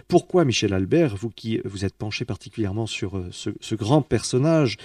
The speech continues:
cette grande personnalité, euh, européenne et mondiale, bien sûr, euh, pour une communication que vous avez présentée à, à l'Académie des sciences morales.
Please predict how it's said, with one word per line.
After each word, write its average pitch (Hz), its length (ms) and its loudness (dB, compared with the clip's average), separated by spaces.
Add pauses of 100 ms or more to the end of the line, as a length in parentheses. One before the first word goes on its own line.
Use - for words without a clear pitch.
(120)
cette - 180 -4
grande 147 260 4
personnalité, 120 840 0 (380)
euh, 101 360 2
européenne 127 920 6
et 107 100 -6
mondiale, 101 540 0 (360)
bien 98 160 0
sûr, 147 360 2 (300)
euh, 101 80 4
pour 107 300 -2
une 104 160 2
communication 117 520 0
que 107 40 -6
vous 98 100 -2
avez 98 160 2
présentée 104 480 -2
à, 92 180 -4 (320)
à 120 100 -6
l'Académie 107 420 0
des 117 100 4
sciences - 300 -4
morales. 139 320 2